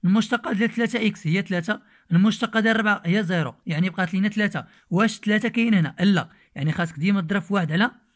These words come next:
ثلاثة. أشنو هي الأصلية ديال اف بريم على اف؟ هي الين القيمة المطلقة ديال هذا، ها، وهاد واحد على ثلاثة راه زايد تنخليه ديما في الجنب،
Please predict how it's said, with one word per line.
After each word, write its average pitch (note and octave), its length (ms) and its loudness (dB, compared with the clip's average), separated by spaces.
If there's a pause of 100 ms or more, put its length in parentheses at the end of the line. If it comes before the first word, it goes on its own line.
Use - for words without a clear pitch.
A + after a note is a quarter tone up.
(300)
ثلاثة. G3 360 0 (520)
أشنو F3 200 0
هي B3 60 6
الأصلية A#3+ 340 0
ديال A3+ 140 2
اف A3 320 2
بريم B3+ 300 4 (200)
على D#3 360 2
اف؟ B2 60 -6 (300)
هي G3+ 380 2 (120)
الين G3+ 380 -2 (140)
القيمة G3 340 -6
المطلقة G3 420 -6
ديال G3+ 200 -4
هذا، F#3+ 240 -2
ها، B2 220 -8 (260)
وهاد E3 180 -4
واحد D3+ 160 -6
على E3 160 -8
ثلاثة F3+ 260 -8
راه F3 100 -6
زايد D#3+ 240 -8
تنخليه D#3+ 460 -8
ديما E3+ 240 2
في D#3 60 0
الجنب، B2 260 -6